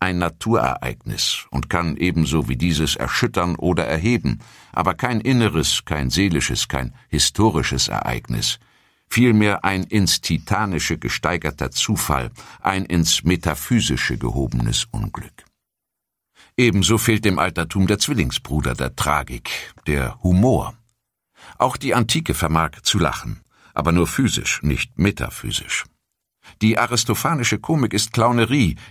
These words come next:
die buschische ist Philosophie. Der Humor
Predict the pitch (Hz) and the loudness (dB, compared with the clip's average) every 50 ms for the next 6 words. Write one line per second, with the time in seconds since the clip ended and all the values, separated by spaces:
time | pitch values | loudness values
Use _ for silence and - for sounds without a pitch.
0 | _ - 92 85 - - 117 160 - - - - - - - 78 73 64 - - | _ 2 2 2 2 2 2 2 2 2 2 2 0 2 2 2 0 0 -2 -2
1 | 71 71 - - - - - _ - - - - - - 67 58 57 - 67 - | -2 -2 -2 -4 -6 -12 -18 _ -8 -4 -2 -2 0 0 -2 0 0 -2 -2 -2
2 | - - - - 55 - - - _ _ _ _ _ _ _ _ _ _ _ _ | -4 -4 -4 -6 -6 -8 -10 -18 _ _ _ _ _ _ _ _ _ _ _ _
3 | _ _ _ _ _ _ _ _ _ _ _ _ _ _ - 98 98 92 104 110 | _ _ _ _ _ _ _ _ _ _ _ _ _ _ 2 4 4 6 6 6
4 | 117 127 151 151 147 143 135 127 | 6 6 6 6 4 4 2 0